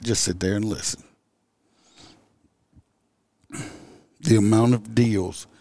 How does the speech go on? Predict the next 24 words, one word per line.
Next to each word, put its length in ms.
<coughs> 0
that 800
are 80
made 440
everywhere, 500
to 140
everywhere 340
in 140
the 60
United 160
States, 280
period. 440
Everywhere. 500
Get 120
arrested 400
for 80
this, 360
they're 160
gonna 240
drop 380
it 100
down 240
to 100
this. 380